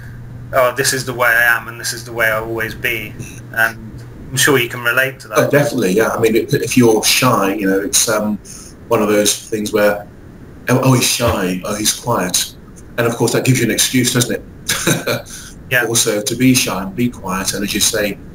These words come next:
Speaker 2: a lot of the problems that we all face, whether we, whether we're shy or whether we have a speech impediment, one thing that we all face as human beings, um, is that we often do live our lives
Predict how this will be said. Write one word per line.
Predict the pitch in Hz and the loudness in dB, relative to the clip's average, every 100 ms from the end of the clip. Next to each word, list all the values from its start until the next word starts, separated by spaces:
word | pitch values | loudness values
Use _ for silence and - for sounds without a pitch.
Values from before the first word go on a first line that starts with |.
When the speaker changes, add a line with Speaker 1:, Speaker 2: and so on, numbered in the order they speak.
| - - - - | -16 -16 -14 -2
Speaker 2:
a | 110 | 2
lot | 113 | 4
of | 117 | 4
the | 107 | 0
problems | 123 101 - | 0 2 2
that | |
we | 107 - | 0 2
all | 123 156 | 4 6
face, | - 98 85 - | 4 -2 -4 -4
whether | 104 104 | -4 -4
we, | 104 | -4
whether | - 104 92 | -2 -2 0
we're | 101 | 2
shy | - 117 113 113 110 107 | 2 2 4 4 4 2
or | 101 95 | 0 -2
whether | 98 | -2
we | 95 | 0
have | 92 | 0
a | - | 2
speech | - - 120 120 - | 0 0 -4 -4 -4
impediment, | 101 104 104 101 - - - - - | -4 -4 -2 -2 -4 -6 -12 -14 -2
one | 117 120 | 2 4
thing | 117 | 4
that | 104 | 2
we | 104 | 2
all | 110 135 175 | 4 6 4
face | - 92 | 2 0
as | - | 0
human | - 98 95 | 0 -4 -2
beings, | 113 - - - - - - - - - | 0 -2 -4 -10 -14 -14 -14 -12 -14 -6
um, | 98 101 104 117 | 0 2 2 2
is | 117 117 | 4 4
that | 110 107 - | 4 2 0
we | 110 | 2
often | 120 120 - 110 107 | 2 2 -2 -2 0
do | 101 139 | 4 6
live | 170 | 6
our | - 92 | 2 0
lives | 87 82 - - - | -4 -4 -2 -2 -4